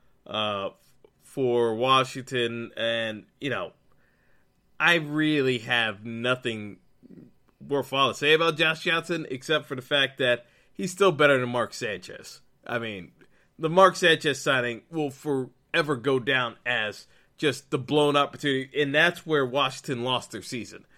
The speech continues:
The fact that the veteran players are clamoring for a Q B, you know Colin Kaepernick's out there.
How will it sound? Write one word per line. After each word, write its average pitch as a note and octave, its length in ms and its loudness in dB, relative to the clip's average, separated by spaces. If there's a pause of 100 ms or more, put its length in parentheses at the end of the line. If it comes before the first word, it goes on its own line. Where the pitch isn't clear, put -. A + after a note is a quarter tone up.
(240)
The C#3+ 120 -2
fact F#3+ 340 2
that C#3+ 180 2
the C3 80 -6
veteran C#3+ 460 2
players B2+ 540 2 (280)
are C3+ 140 -2
clamoring D#3+ 500 2
for C3 180 -4
a A#2+ 100 -2
Q D3 260 -4
B, A#2 380 -6 (380)
you D#3 180 2
know F#3 400 6
Colin D#3 400 0
Kaepernick's B2 540 -4
out G2 220 -6
there. F2+ 220 -8